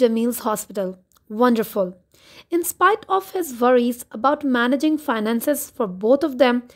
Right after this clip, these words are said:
father smiled. Soon both of them went to the city with Aunt Saduri.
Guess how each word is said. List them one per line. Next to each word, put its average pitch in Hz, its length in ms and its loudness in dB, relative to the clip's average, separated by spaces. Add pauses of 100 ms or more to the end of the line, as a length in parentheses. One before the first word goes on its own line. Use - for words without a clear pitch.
(220)
father 262 380 4
smiled. 180 640 -6 (540)
Soon 392 420 0
both 302 240 2
of 302 80 -6
them 294 260 4
went 240 300 0
to 247 100 0
the 226 100 -4
city 185 320 -6 (300)
with 254 220 0
Aunt 247 260 2
Saduri. 185 440 -6